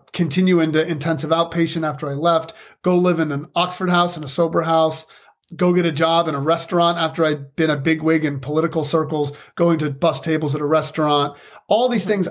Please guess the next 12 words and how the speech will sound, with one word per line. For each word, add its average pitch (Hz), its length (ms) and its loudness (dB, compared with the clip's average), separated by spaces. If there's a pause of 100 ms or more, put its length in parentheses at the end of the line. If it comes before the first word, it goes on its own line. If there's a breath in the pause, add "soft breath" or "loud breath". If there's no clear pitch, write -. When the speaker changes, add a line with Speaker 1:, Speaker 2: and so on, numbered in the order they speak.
Speaker 1:
I 175 60 -2
did 220 480 0
not 185 300 2
wanna 170 320 2
do. 123 600 -4 (240)
Something 226 400 0
just 196 180 0
drove 185 140 2
me 180 80 2
to 160 80 2
do 139 260 -6
them. 135 260 -16